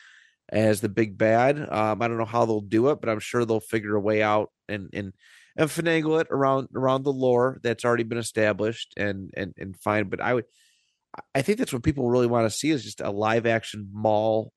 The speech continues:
like, lightsaber battle again. I think that's, it's so-, something that people are craving for. I know I am,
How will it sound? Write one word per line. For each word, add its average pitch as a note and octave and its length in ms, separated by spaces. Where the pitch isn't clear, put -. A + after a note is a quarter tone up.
like, G2+ 200
lightsaber A2+ 480
battle E2+ 500
again. G2 340
I G2+ 100
think A#2+ 240
that's, A2+ 260
it's - 200
so-, - 260
something - 260
that B2 100
people C3 240
are A#2 60
craving B2+ 380
for. - 340
I C3 120
know C#3+ 140
I A#2+ 180
am, C#3 360